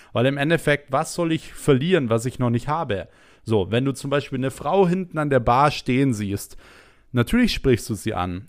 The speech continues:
weil wenn, wenn du sie ansprichst und sie sagt nein, dann hast du ja nichts verloren, weil du hattest die Frau ja eh noch nicht, okay? Deswegen, so musst du in deinem Leben, ähm, vorangehen und du musst deine Fähigkeiten optimistisch sehen, weil wenn du sie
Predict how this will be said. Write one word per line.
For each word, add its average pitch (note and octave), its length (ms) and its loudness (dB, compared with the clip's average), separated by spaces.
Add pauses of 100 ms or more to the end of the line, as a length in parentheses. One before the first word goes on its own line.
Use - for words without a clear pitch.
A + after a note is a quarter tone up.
weil A2+ 220 0
wenn, D#3+ 440 -2
wenn C3+ 160 0
du C#3+ 100 0
sie D3 160 -2
ansprichst D3 580 -2
und C3+ 100 -2
sie C3+ 160 -2
sagt C3 280 -2
nein, D3 360 -2
dann A#2 180 -4
hast E3 200 -4
du D#3 60 4
ja - 20 6
nichts C#3+ 200 -2
verloren, C#3 420 2
weil G#2 100 2
du G#2+ 120 2
hattest F3 300 -2
die B2 60 -8
Frau C#3 220 0
ja D3+ 120 4
eh F3 140 4
noch F3 100 4
nicht, F2+ 340 -4 (120)
okay? D3 340 4 (400)
Deswegen, D#3 400 0
so E3 320 0
musst F3+ 440 -2
du F3+ 160 -2
in E3 200 -8
deinem D#3 240 -2
Leben, D3 600 -2 (360)
ähm, B2+ 240 0
vorangehen B2 760 -2
und G#2 300 -8
du A2+ 60 -2
musst C3 460 2
deine C3+ 220 -2
Fähigkeiten C3 580 -2
optimistisch A#2+ 760 -4
sehen, G#2+ 300 -10
weil G#2+ 120 0
wenn C#3 140 0
du D#3+ 80 -2
sie D#3 340 -6